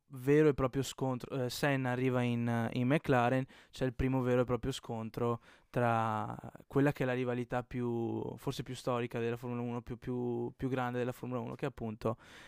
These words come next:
eh, Senna-Prost. Ehm, quell'anno il mondiale se lo aggiudica appunto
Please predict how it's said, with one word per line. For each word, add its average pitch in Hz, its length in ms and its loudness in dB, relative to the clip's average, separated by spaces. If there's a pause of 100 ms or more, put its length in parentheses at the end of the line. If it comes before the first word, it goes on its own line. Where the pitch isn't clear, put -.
(140)
eh, - 340 -4
Senna-Prost. 117 840 0 (600)
Ehm, 135 1400 -4
quell'anno 156 460 8
il 135 60 4
mondiale 139 440 6
se 139 140 0
lo 131 80 6
aggiudica 131 380 0
appunto 127 640 -4